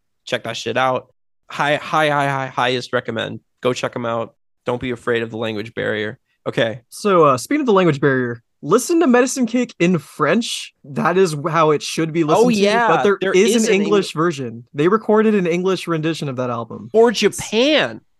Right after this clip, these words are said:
Speaker 2: Yeah, weirdly enough.
Speaker 1: I know. I don't know exactly
Speaker 2: It's a bit
Speaker 1: how that
Speaker 2: hard
Speaker 1: works.
Speaker 2: to find.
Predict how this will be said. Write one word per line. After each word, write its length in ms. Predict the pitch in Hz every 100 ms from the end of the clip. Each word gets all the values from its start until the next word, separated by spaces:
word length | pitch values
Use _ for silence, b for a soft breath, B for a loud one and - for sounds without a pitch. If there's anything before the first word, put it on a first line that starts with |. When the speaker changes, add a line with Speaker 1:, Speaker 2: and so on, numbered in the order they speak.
| _ _
Speaker 2:
Yeah, 420 | 156 139 190 156
weirdly 360 | 135 139 131 131
enough. 420 | 120 117 107 - _ -
Speaker 1:
I 100 | 202
know. 300 | 220 262 165
I 120 | 139
don't 140 | 220 254
know 100 | 226
exactly 220 | 175 175
Speaker 2:
It's 20 |
a 40 | 160
bit 60 | 302
Speaker 1:
how 40 |
that 40 | 294
Speaker 2:
hard 140 | 320
Speaker 1:
works. 140 | 349 -
Speaker 2:
to 60 |
find. 380 | 240 214 233 262